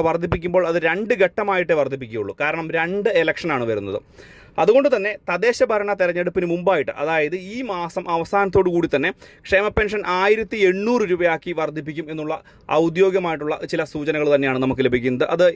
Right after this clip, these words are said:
ഇന്നോ നാളെയൊക്കെ ആയിട്ട് തന്നെ ഇതിൻ്റെ പ്രഖ്യാപനം ഉണ്ടാകും എന്നുള്ള കാര്യത്തിൽ ഏകദേശം, ആ, ഒരു തീരുമാനമായിരിക്കുകയാണ്. വളരെ പ്രധാനപ്പെട്ട ഒരു കാര്യമാണ്. ഇതുകൂടാതെ തന്നെയാണ് ക്ഷേമ പെൻഷൻ തുക വർദ്ധിപ്പിച്ച് അത് രണ്ടായിരം രൂപയിലേക്ക് എത്തിക്കുന്നത്.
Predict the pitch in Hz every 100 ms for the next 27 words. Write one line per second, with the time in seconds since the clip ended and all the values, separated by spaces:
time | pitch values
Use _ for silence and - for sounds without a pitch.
0 | - - - 165 190 190 180 180 170 180
1 | 165 165 160 165 175 160 165 165 165 214
2 | 220 226 208 170 175 180 175 160 160 147
3 | 151 151 170 147 147 156 151 170 - -
4 | - 123 104 151 160 139 151 156 160 151
5 | 139 135 127 123 147 185 202 180 175 170
6 | 175 165 147 147 139 123 101 104 _ _
7 | _ _ 196 233 220 233 233 233 226 208
8 | 196 196 220 196 214 226 214 220 214 202
9 | 214 180 175 175 190 185 214 185 190 202
10 | 185 196 233 254 233 202 175 170 143 120
11 | 110 98